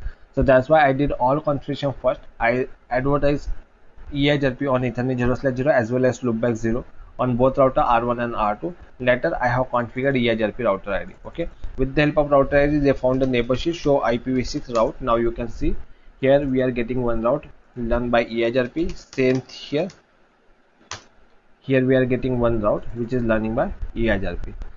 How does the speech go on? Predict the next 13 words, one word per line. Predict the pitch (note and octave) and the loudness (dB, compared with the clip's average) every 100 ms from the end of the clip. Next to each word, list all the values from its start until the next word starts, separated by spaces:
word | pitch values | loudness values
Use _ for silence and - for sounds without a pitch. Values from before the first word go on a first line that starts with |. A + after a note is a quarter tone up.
| - - | -14 -4
So | C#3+ | -2
this | B2+ B2+ D#3+ | 0 0 2
is | F3 | 0
how | C#3 D3+ | 4 4
we | D#3+ D3 | 4 2
need | C3+ B2 | 2 -2
to | |
configure | C3 A#2+ A#2 A2+ C#3 D3+ D#3+ | -2 2 2 0 0 0 0
show | - C3+ C3+ | 2 2 4
I | A#2 | 0
P | A#2 B2+ B2 | 0 -2 -2
v | A#2 | 0
six, | A#2 - - - | -2 -2 -4 -4